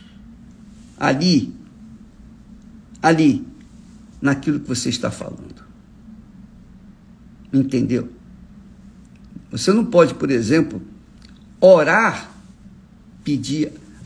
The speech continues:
a Deus, "Ó, livra-nos, livra-nos do mal." E na sua cabeça, no seu coração,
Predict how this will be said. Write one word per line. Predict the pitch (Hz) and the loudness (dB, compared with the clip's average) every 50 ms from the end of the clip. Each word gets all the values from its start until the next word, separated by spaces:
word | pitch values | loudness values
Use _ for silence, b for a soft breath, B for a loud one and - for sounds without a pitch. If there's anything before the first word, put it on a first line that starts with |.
| - - | -6 0
a | 175 156 139 | 2 2 2
Deus, | 123 - 135 147 147 143 123 - - B B B B B B | 2 0 2 2 2 2 0 -4 -10 B B B B B B
"Ó, | - 175 175 175 151 | 2 4 4 6 4
livra-nos, | 139 139 151 220 247 262 226 170 190 202 185 175 175 180 165 143 - - - - - - - - - - - - - - - - - - - - | 4 2 2 4 4 4 4 4 4 2 2 2 2 2 0 0 -2 -6 -12 -16 -20 -20 -20 -20 -20 -20 -20 -20 -20 -20 -20 -20 -20 -20 -14 -8
livra-nos | - 151 226 262 240 196 220 208 208 208 185 139 | -2 2 4 4 6 4 4 4 4 0 0 -2
do | 139 175 180 | 0 0 0
mal." | 151 131 139 143 147 147 139 127 123 110 82 76 71 - - - - - - - - - - - - - - - - - - - - - - - - - - - - - - | 2 2 2 4 4 4 4 4 2 0 -2 -6 -8 -12 -14 -20 -20 -20 -20 -20 -20 -20 -20 -20 -20 -20 -20 -20 -20 -20 -20 -20 -20 -20 -20 -20 -20 -20 -20 -20 -16 -8 -2
E | 185 190 202 208 208 - - - - - - - - - - - - - | 0 0 0 0 -2 -4 -8 -12 -18 -20 -20 -20 -20 -20 -20 -20 -14 -6
na | - 131 131 | -4 -2 -2
sua | 127 - - 190 190 | -2 -2 0 0 0
cabeça, | 196 - 185 135 120 - - 190 233 240 - - - - - - - - - - - - - - - - - - - - | 2 2 0 0 0 0 0 2 4 4 2 2 0 -4 -6 -8 -10 -14 -20 -20 -20 -20 -20 -20 -20 -20 -20 -20 -12 -4
no | - 139 | -4 -2
seu | 131 - - 226 - | 0 4 4 4 4
coração, | - 185 175 165 143 - - - 208 226 208 175 B | 6 4 4 4 2 0 -2 -2 0 0 0 -2 B